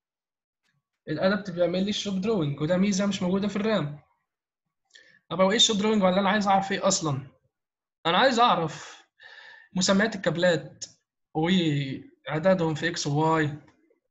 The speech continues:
مسافات وأطوال، آه، الكراسي، ارتفاعاتها،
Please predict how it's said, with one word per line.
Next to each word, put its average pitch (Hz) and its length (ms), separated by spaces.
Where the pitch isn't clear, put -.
مسافات 160 960
وأطوال، 156 1000
آه، 131 680
الكراسي، 180 840
ارتفاعاتها، 156 960